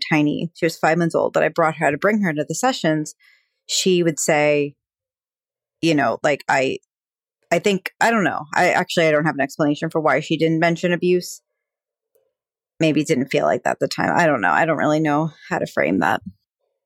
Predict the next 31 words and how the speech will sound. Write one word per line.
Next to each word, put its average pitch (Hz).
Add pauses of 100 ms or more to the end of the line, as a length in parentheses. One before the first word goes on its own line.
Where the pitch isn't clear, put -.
(240)
But 226
the 226
reason 247
that 202
this 185
is 180
important, 180
or 175
that 180
I 190
think 202
it's -
important, 170
is 170
because 175 (520)
when 220
we 208
go 220
to 254
a 247
therapist, 175
I 185
think 185
we 208
think -
that 180
they 160
could 170
be 165
experts -
in 160